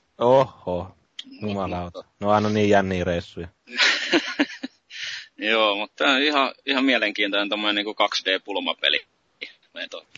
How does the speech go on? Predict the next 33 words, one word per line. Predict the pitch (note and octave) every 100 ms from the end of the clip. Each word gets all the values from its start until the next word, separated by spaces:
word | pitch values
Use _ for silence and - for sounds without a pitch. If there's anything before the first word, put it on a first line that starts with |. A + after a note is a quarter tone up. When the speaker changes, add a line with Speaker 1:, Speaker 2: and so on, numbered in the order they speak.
| - - -
Speaker 2:
kaveri, | G#2+ G2+ G2+ -
kaveri | - C3+ C3
työstänyt | - A#2 A2 G#2 G2+
sitä | - - G2
niin | G2
tota, | - G2 G2 - -
siinä | - G2+
niinku | G2 F#2+ G2+
ns | F#2 F#2 - - -
sivu-, | - A#2 G2 F2+ _
sivubisneksenä | - A#2 G2+ F2 F#2 F2 E2+ - F2 D#2+
siinä, | F#2+ F#2
kun | - - _ -
oli | C#3 C3
tota | B2 A#2+ B2 - - - - _ _ _
toimittajana | G3+ F#3 D#3 C#3+ - B2 B2 B2 A#2
ja | A2+ -
nyt | B2 A#2+
sitten | - A2+ - A2+ - _ -
toi | A2
on | A#2
myynyt | B2 G#2+
sen | - G2+
verran | A2 G#2+
hyvin, | A2 G2+ F#2
että | -
se | G2
on | F#2+
siirtynyt | G2 F2+ - F#2
sit | - -
koko | F2+ F2
päivä | - F2+ D2+
työ-, | - D#2